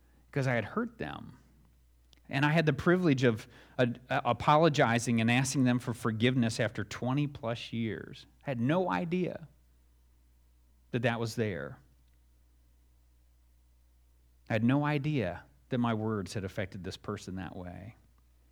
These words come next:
So how have I acted toward colleagues that I've worked with? How have I acted toward fellow Christians that I've worshiped with?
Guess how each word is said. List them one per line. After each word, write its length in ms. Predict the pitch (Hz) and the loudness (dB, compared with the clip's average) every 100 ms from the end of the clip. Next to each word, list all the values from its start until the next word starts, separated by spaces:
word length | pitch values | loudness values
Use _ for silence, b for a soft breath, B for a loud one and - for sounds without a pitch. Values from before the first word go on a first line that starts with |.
| _ _ _ _ _ _ _ _ _ _ _ _ _ _ _ _ _ _ _ | _ _ _ _ _ _ _ _ _ _ _ _ _ _ _ _ _ _ _
So 220 | - 175 131 | 0 4 4
how 300 | 139 170 175 | 4 4 6
have 120 | 147 | 6
I 240 | 135 117 139 | 4 4 2
acted 340 | 143 139 131 | 0 0 -4
toward 320 | - 135 120 | -2 0 0
colleagues 720 | - 139 147 151 123 95 - - | 0 2 2 4 2 2 -4 -8
that 120 | 117 | -4
I've 220 | 113 113 117 | -2 -2 -2
worked 280 | 135 139 | -2 -2
with? 200 | 117 92 | -2 -2
How 240 | - 127 165 | 0 0 2
have 120 | 156 | 2
I 80 | 131 | 2
acted 420 | 127 135 135 143 | 2 0 0 -4
toward 300 | - 139 131 | -2 -2 0
fellow 280 | 135 135 131 | 2 2 2
Christians 600 | 131 151 143 - 123 120 | -2 -4 -4 -2 -2 0
that 140 | 113 | 0
I've 200 | 107 104 | 0 0
worshiped 520 | 113 123 143 - - 107 | -2 -2 -2 -6 -8 -6
with? 440 | 92 80 - - | -6 -6 -10 -16